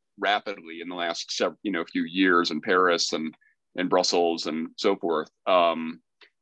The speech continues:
that are, you know, uh, that, that show that, like, you know, it might seem like everything is kind of, you know,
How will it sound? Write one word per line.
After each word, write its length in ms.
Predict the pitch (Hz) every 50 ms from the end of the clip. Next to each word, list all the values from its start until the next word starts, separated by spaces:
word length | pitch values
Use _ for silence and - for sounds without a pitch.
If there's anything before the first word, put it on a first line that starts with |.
| _ - 107
that 280 | 98 98 95 92 90 95
are, 320 | 95 90 87 85 85 85 - _
you 120 | 113 101
know, 300 | 90 85 82 82 82 87
uh, 320 | 87 95 87 85 80 87 - 104
that, 180 | 107 107 -
that 140 | 123 110 -
show 240 | - 214 196 160 135
that, 260 | 117 104 95 - -
like, 240 | 110 95 95 95 - - - _ _ _ _ _ _ 143
you 100 | 120 101
know, 140 | 90 90
it 100 | 95 104
might 240 | 113 127 117 107 104
seem 240 | - 135 123 113 104
like 200 | 95 95 95 101
everything 400 | 95 90 98 95 - 95 92 90
is 220 | 85 85 - -
kind 260 | - - - 95 92 87
of, 100 | 80 - _ _
you 100 | - 107
know, 240 | 92 87 85 87 95